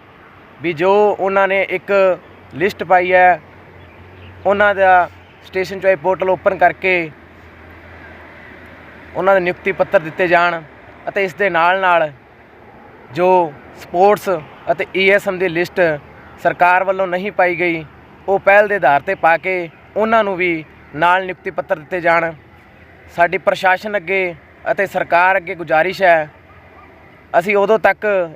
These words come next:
ਇਹ ਟੈਂਕੀ 'ਤੇ ਡਟੇ ਰਵਾਂਗੇ, ਜਦੋਂ ਤੱਕ ਸਾਡਾ ਮਸਲੇ ਹੱਲ ਨਹੀਂ ਹੋ ਜਾਂਦੇ।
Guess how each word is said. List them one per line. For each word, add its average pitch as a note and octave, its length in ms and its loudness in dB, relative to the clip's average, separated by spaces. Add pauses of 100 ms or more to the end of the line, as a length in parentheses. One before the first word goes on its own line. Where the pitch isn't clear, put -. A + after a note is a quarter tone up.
ਇਹ F#3 100 -6
ਟੈਂਕੀ F#3+ 400 -4
'ਤੇ G3 100 -4
ਡਟੇ F3 300 -4
ਰਵਾਂਗੇ, F#3 540 0 (460)
ਜਦੋਂ F#3 240 -2
ਤੱਕ F#3 260 -2 (320)
ਸਾਡਾ E3 320 0
ਮਸਲੇ F3 340 -4
ਹੱਲ E3 240 -2
ਨਹੀਂ F#3+ 160 -4
ਹੋ F3+ 120 -2
ਜਾਂਦੇ। E3 440 -2